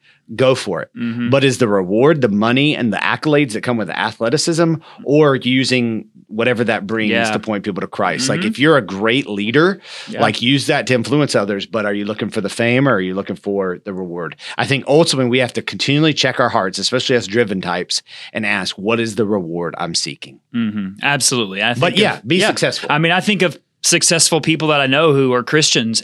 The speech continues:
Speaker 2: and I think many of them, and I can think of many examples of how they leverage that for the kingdom and to serve others. They, they view it
Speaker 1: Yeah.
Speaker 2: themselves as stewards of what God's blessed them with. And so
Speaker 1: Yeah.
Speaker 2: they seek,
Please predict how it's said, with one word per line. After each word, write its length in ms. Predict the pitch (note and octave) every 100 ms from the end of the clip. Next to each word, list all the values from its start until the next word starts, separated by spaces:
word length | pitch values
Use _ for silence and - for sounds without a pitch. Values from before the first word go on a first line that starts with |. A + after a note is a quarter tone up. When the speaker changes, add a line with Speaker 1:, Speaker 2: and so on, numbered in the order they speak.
| -
Speaker 2:
and 460 | A#2 B2 A#2+ A#2 - - - - -
I 140 | B2
think 420 | C3+ C#3+ C#3 - - _ B2
many 380 | A#2 B2+ F3
of 140 | C3+ A2
them, 120 | A#2
and 80 | A#2
I 60 |
can 140 | B2+ C3+
think 120 | B2
of 120 | A2+
many 180 | B2 C#3+
examples 500 | C#3+ B2 D#3 C3 G#2+
of 200 | A2 F#2+
how 260 | A2 B2 A#2
they 160 | B2
leverage 540 | A#2+ A#2 C3+ C#3+ C3 A2
that 340 | A#2+ B2+ A#2
for 400 | - - C3+ C#3
the 140 | A#2+
kingdom 560 | A#2 - D#3 D#3 D#3+ F3
and 220 | - C#3 C#3+
to 100 | D#3
serve 320 | - E3+ C#3
others. 360 | D#3 G#2 G2+
They, 220 | - B2+ C3
they 280 | A#2+ B2+
view 360 | A#2 G#2+ B2 C#3
it 40 |
Speaker 1:
Yeah. 120 | C3+ B2
Speaker 2:
themselves 560 | B2+ B2 - C#3+ C#3+ A2
as 140 | A2
stewards 440 | - C3+ C3 C#3
of 120 | C3+ A#2+
what 160 | C#3
God's 240 | C3 C3 A#2
blessed 340 | A2+ C3+ -
them 160 | G3 D#3
with. 260 | A3 C3 A2
And 120 | A2
so 180 | G#2 B2
Speaker 1:
Yeah. 40 |
Speaker 2:
they 160 | A2+ C3+
seek, 480 | - G#3+ A#3 -